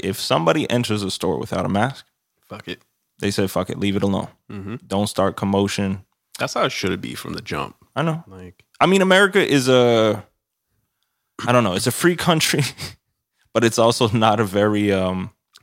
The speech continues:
Speaker 2: it's a free-ish country. <laughs>
Speaker 1: free-ish country, but it's not very, uh, it doesn't have concern for any <laughs> other people.
Speaker 2: No, not at all.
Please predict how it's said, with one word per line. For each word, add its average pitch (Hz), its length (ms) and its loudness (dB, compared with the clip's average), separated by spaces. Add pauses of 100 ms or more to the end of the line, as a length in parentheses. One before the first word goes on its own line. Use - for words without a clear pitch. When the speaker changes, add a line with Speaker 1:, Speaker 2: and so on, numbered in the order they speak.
Speaker 2:
it's - 100 -18
a - 40 -12
free-ish - 680 -10
country. - 340 -6
<laughs> - 20 -8
Speaker 1:
free-ish 123 420 2
country, 131 420 0
but 113 180 2
it's 113 120 0
not 117 180 2
very, 110 400 2
uh, 98 440 0 (840)
it 120 80 -2
doesn't 147 220 4
have 143 180 4
concern 127 400 0
for - 200 0
any 117 260 0
<laughs> 123 60 -4
other 113 220 -4
people. - 540 -6
Speaker 2:
No, 92 320 -8
not 95 180 -10
at 92 100 -8
all. 92 220 -8